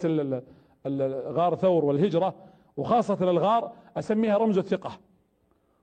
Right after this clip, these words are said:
ورمز الثبات الحقيقي. رمز النصر الذي هو أعتبره رمزا حقيقيا.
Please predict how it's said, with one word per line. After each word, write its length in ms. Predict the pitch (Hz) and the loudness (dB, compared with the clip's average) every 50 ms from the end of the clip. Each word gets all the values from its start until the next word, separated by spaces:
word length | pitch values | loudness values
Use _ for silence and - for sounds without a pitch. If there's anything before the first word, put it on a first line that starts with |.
| _ _ - | _ _ -6
ورمز 460 | - 151 165 196 240 254 240 220 180 | -2 0 2 2 2 2 2 2 0
الثبات 840 | 208 208 - - - 185 - - - 262 220 233 240 220 185 - - - - | 0 -4 -4 -6 -6 -6 -4 -2 -4 0 2 2 2 2 0 -4 -8 -12 -10
الحقيقي. 640 | 175 160 - 196 190 - 240 240 226 - 190 165 131 117 - - - - _ _ _ _ _ - 180 | -8 -4 -4 -4 -2 0 0 0 0 -2 -4 -6 -6 -8 -12 -20 -20 -20 _ _ _ _ _ -4 0
رمز 280 | 214 269 285 277 202 247 | 2 4 4 4 4 4
النصر 420 | 240 233 254 294 262 - 247 233 | 4 4 4 4 2 2 2 2
الذي 500 | 226 226 247 247 247 247 240 247 240 196 | 4 4 2 2 2 0 -2 -2 0 0
هو 140 | 220 240 262 | 4 4 4
أعتبره 640 | 247 240 214 196 196 269 269 254 262 254 240 214 196 | 2 2 0 0 2 2 4 6 6 6 6 4 2
رمزا 380 | 214 240 262 269 247 208 247 | 2 2 4 4 4 2 2
حقيقيا. 640 | 214 - 208 220 - 220 214 220 240 208 180 156 | 0 0 -2 -2 -2 -2 -2 -2 -2 -2 -2 -2